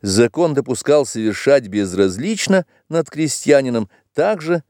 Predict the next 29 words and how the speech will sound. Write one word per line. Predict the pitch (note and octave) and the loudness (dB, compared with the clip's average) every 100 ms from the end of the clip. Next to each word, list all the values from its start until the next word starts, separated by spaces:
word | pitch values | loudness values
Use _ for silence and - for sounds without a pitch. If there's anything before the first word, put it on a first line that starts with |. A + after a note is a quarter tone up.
| _ | _
как | C3+ B2 | -10 -6
и | |
над | A2+ - | -6 -2
холопом. | G#2 G2 F2+ E2+ - _ _ _ _ | 0 2 0 -6 -10 _ _ _ _
Глава | - G#2 G2+ F#2+ | -2 2 4 4
одиннадцатая, | F2+ G#2+ D#3+ D3+ - C#3+ C3+ | 2 -2 -4 -4 -2 -2 -2
статья | - G2 G#2 A2 _ | -4 0 0 -2 _
тринадцатая. | G2+ F#2+ F2+ - D#2 - _ _ _ _ _ _ _ _ _ _ _ - | -4 -4 -4 -10 -16 -20 _ _ _ _ _ _ _ _ _ _ _ -2
Один | C#3+ F3+ | -2 0
из | F#3 D#3 | -2 0
наиболее | F3+ F3 F3 F3 | 2 4 4 0
тяжёлых | D3 F3 D#3 F3+ G#3 D3 | -2 -2 2 4 4 0
по | - | -6
своим | A#2+ A#2 A2+ G#2+ - | -2 0 2 0 -6
следствиям | - - A#2+ A2 - - G2+ F#2+ | -6 2 4 4 2 -4 -2 0
недосмотров | G#2 A2 A#2 - A#2 G2 G2 - | 2 2 0 0 0 2 -2 -2
уложения | - A2 G#2 G#2 G2 F#2 - _ _ _ _ | -2 0 2 2 0 -2 -6 _ _ _ _
состоял | - D3+ - A#3 A#3 | -8 -2 0 2 2
в | - | 2
том, | A3 G3+ | -2 -4
что | - F#3+ | -4 -2
оно | F#3+ | 0
не | F#3 F#3 | 2 0
определяло | F3 E3+ E3+ F3+ A3+ A3 | 0 -4 -2 0 2 2
точно | G3+ - G#3 - G3 G3 | 0 -2 -2 -2 -2 -2
юридического | E3+ F3+ F3+ D3+ E3+ - - D#3 | -2 -2 -2 -2 -4 -4 0 0
существа | - D#3 - D3+ - B2+ G#2+ | 0 -4 -2 -4 2 2 2
крестьянского | - F#2+ - G#2 G#2 G#2 - A2+ B2 | -2 -10 -6 0 0 0 -2 0 0
инвентаря. | A#2+ A2+ A2+ A2 A#2+ A2 F#2 | -2 0 2 2 2 4 2